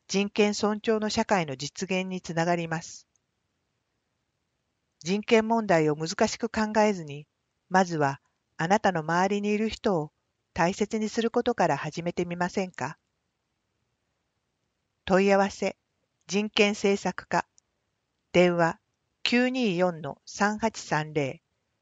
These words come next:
ファックス、九二四の零一七五。医学豆知識、熱性痙攣、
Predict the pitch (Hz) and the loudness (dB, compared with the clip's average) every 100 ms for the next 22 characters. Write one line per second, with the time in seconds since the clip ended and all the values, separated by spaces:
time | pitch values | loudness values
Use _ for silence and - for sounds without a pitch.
0 | _ - 214 - - 143 - _ _ _ | _ 0 0 -2 -6 -8 -8 _ _ _
1 | _ _ - 226 247 254 214 160 160 147 | _ _ 2 4 2 2 2 2 0 -4
2 | 135 - _ 190 214 220 226 - 143 139 | -8 -8 _ 6 8 8 4 -4 -10 -4
3 | 147 151 143 - _ _ _ _ _ _ | -2 2 2 2 _ _ _ _ _ _
4 | _ _ _ _ _ _ _ _ _ _ | _ _ _ _ _ _ _ _ _ _
5 | _ _ _ _ _ _ _ _ _ _ | _ _ _ _ _ _ _ _ _ _
6 | _ _ - 190 247 262 262 240 214 220 | _ _ -4 4 6 6 4 0 0 0
7 | 226 - - - - 131 - _ _ _ | -2 -4 -6 -8 -10 -12 -12 _ _ _
8 | _ _ _ _ _ - 180 - - 254 | _ _ _ _ _ -4 -4 -2 4 6
9 | 254 - 240 214 160 131 | 6 6 4 6 2 -2